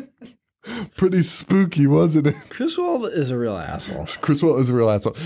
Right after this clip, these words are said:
Speaker 1: Do you know who he was played by in the movie? Do you remember?
Speaker 2: Was he, uh, Jeffrey Jones?
Speaker 1: Yes, that's the guy from Beetlejuice.
Speaker 2: Yeah, and,
Speaker 1: Yeah.
Speaker 2: uh, Ferris Bueller.
Speaker 1: Yeah, yeah, yeah, yeah.
Speaker 2: Child molesting asshole.
Speaker 1: You know what?
Speaker 2: Wait, he's not child molester.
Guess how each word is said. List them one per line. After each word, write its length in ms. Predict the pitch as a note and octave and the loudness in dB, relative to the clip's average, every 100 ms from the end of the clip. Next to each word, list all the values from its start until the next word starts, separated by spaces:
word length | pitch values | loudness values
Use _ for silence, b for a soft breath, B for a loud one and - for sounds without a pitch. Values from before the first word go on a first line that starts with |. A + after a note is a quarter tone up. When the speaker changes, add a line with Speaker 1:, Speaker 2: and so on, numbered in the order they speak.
| B | B
Speaker 1:
Do 80 | D#3 | 2
you 20 | F3+ | 2
know 120 | G3+ | 4
who 160 | G3 | 2
he 140 | E3 F3 | 2 4
was 120 | D3+ | 2
played 280 | - C#3+ C3+ | 0 0 2
by 140 | D3 D3 | 0 0
in 80 | |
the 80 | D3+ | 2
movie? 200 | D3+ D3 | 2 2
Do 100 | B2+ | 2
you 40 | G#2+ | 2
remember? 420 | G#2+ G#2+ G#2+ A#2+ _ _ _ _ | 2 2 2 0 _ _ _ _
Speaker 2:
Was 180 | A#2 A2 | -4 -2
he, 240 | B2 A#2+ A2+ | 2 4 4
uh, 300 | G#2+ G2+ G2+ | 2 0 0
Jeffrey 320 | A2 - G2 | -2 -4 -4
Jones? 480 | F#2+ G2 A#2 - - _ - - | -2 0 0 -2 -8 _ -18 -6
Speaker 1:
Yes, 380 | B2+ A2 - - | 0 0 0 -4
that's 200 | - A2 | -2 -2
the 60 | A2+ | 0
guy 140 | G#2+ | 0
from 180 | G#2 G#2 | 0 0
Beetlejuice. 640 | G#2+ G#2+ A2 B2 A#2 - - _ _ _ - | 2 2 2 2 0 -4 -14 _ _ _ -4
Speaker 2:
Yeah, 440 | B2+ A2+ - - | 0 2 0 -4
and, 100 | - A2 | 0 0
Speaker 1:
Yeah. 160 | F#2+ | 2
Speaker 2:
uh, 180 | F2 F#2 | 0 -2
Ferris 320 | - A2 F#2+ | -2 -2 -2
Bueller. 300 | - G2+ G#2+ C3 | 0 0 2 2
Speaker 1:
Yeah, 180 | A2 | 0
yeah, 180 | G#1+ - | -2 -4
yeah, 240 | - - - | -6 -6 -10
yeah. 60 | - - | -12 -6
Speaker 2:
Child 320 | - G2 G2 | -4 -2 0
molesting 340 | G2 - G2 F#2 | 0 0 0 0
asshole. 460 | F#2 - G#2+ G2+ - B B B B B B B | 0 -2 -2 -4 -10 B B B B B B B
Speaker 1:
You 100 | C#3+ | 2
know 160 | D#3+ F3+ | 4 4
what? 220 | F3+ E3+ | 4 4
Speaker 2:
Wait, 140 | G3 F#3 | 6 4
he's 120 | F#3 | 4
not 140 | E3+ | 2
child 180 | E3 C3 | 0 0
molester. 400 | G2+ - - | -2 -4 -8